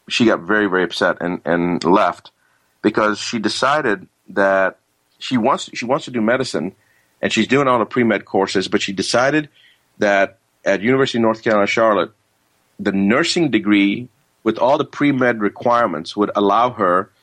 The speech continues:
to still go to medical school, but she would end up having a, um,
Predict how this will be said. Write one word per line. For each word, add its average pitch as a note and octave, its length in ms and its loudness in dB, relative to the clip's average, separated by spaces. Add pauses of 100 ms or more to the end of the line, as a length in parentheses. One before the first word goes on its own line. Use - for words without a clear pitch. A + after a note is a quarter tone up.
(360)
to G2 580 2
still G#2 560 0 (640)
go G2 140 2
to G2 80 0
medical A#2+ 320 0
school, F#2+ 480 0 (360)
but B2 220 0
she C#3+ 260 2
would C3+ 360 4
end B2 180 0
up A2+ 120 -2
having G#2+ 540 0 (640)
a, G2 360 4
um, F2 320 2